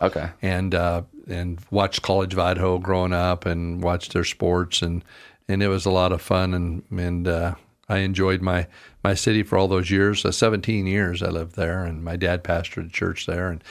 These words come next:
Speaker 2: now it's called Oregon Trail Church of God out by Middleton Road. But,
Speaker 1: Mm-hmm.
Speaker 2: uh, yeah, just, it's an amazing school. What a, what a wonderful facility you guys have, that gymnasium. I, I go, usually go to a game every year.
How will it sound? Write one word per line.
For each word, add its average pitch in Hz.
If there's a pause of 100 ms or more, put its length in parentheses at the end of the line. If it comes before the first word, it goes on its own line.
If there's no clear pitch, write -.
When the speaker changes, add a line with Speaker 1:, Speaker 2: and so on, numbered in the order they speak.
(160)
Speaker 2:
now 107
it's -
called 90
Oregon 87
Trail 87
Church -
of 82
God 90
out 85
by 82 (440)
Middleton 95
Road. 90
But, 85
Speaker 1:
Mm-hmm. 87 (120)
Speaker 2:
uh, - (520)
yeah, 120
just, 127
it's 117
an -
amazing 135
school. 113
What 165
a, 139
what 139
a 196
wonderful 131
facility 143
you 92
guys 82
have, 90
that 104
gymnasium. 127
I, 131 (120)
I 170
go, 175
usually 170
go 131
to 120
a 113
game 127
every 98
year. 147